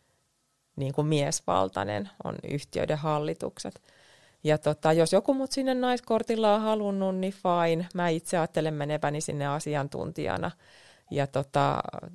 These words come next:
tuomaan sinne osaamista ja kyvykkyyttä. Ö, se, mikä on ehkä, ehkä mielenkiintoinen asia, jos mä en nyt puhu itsestäni, vaan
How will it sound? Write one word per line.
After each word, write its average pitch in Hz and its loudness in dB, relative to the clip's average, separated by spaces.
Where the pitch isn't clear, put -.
tuomaan 143 2
sinne 143 -2
osaamista 147 -2
ja 156 4
kyvykkyyttä. 147 -4
Ö, 156 0
se, 214 -2
mikä 240 0
on 202 4
ehkä, 185 2
ehkä 170 0
mielenkiintoinen 185 2
asia, 151 -2
jos 156 -8
mä 151 0
en 151 0
nyt 147 -6
puhu 156 -2
itsestäni, 139 -2
vaan 131 -4